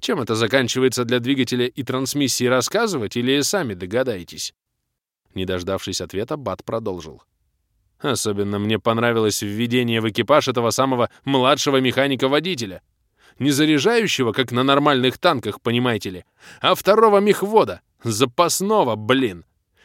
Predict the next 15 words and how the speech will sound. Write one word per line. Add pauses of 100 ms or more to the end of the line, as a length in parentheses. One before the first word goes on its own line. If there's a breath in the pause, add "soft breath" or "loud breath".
который
должен
сменить
первого,
когда
тот
устанет
бороться
с
этой
вашей
гениальной
К
П
П.